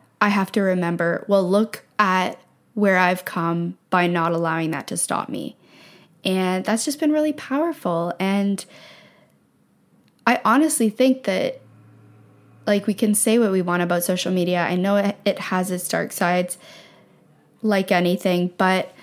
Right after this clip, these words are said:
it has been a very good teacher for me because it's, like, the ultimate fear for me of being seen, being seen trying, being seen failing.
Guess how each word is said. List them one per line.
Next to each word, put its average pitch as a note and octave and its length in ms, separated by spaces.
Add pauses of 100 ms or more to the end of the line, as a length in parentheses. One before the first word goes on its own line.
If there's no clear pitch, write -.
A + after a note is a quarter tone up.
(360)
it A3 120
has A#3 480
been F#3 560
a F3 140
very G#3+ 420
good F3+ 320
teacher F3+ 400
for F3+ 180
me F3+ 540 (160)
because F#3 720 (280)
it's, F#3+ 220
like, F#3+ 160
the - 260
ultimate F#3+ 640
fear E3+ 640 (140)
for F#3+ 220
me F3 200
of F3+ 220
being F#3 320
seen, F#3 580 (380)
being G3 240
seen F#3+ 300
trying, A3+ 420
being F3+ 280
seen F3 280
failing. A#3 640